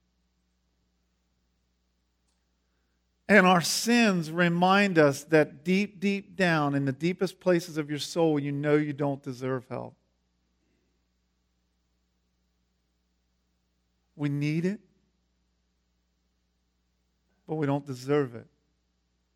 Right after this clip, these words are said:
So what does God do? In the fullness of time, he sends someone to help you. He sends Jesus,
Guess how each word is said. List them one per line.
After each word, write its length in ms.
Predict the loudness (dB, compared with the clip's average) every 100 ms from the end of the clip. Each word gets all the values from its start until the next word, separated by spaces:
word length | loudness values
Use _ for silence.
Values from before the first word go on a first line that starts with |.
| _ _ _ _ _ _
So 120 | -6
what 180 | -2 -2
does 160 | -2
God 380 | -4 -4 -4 -6
do? 220 | -16 -20 _ _ _ _ _ _ _ _ _ -8
In 120 | -6
the 80 | -6
fullness 580 | -10 -10 -8 -8 -8 -12
of 180 | -14 _
time, 480 | -12 -12 -12 -20 _ _ _ _ _ _ _
he 120 | _ -20
sends 760 | -14 -8 -6 -8 -14 -20 -20 _ _ _ _
someone 360 | -16 -12 -10 -12
to 60 |
help 280 | -10 -10 -10 -14
you. 160 | -20 -20 _ _ _ _ _ _ _ _ _ _ _ _ _ _ _ _ _ _ _ _ _ _
He 180 | -14 -10
sends 520 | -6 -2 -2 -4 -10
Jesus, 880 | -8 -4 -2 -4 -8 -12 -16 -20